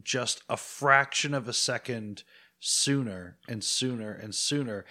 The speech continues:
until he just completely,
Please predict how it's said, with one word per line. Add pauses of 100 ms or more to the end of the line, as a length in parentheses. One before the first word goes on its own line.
(280)
until
he
just (120)
completely,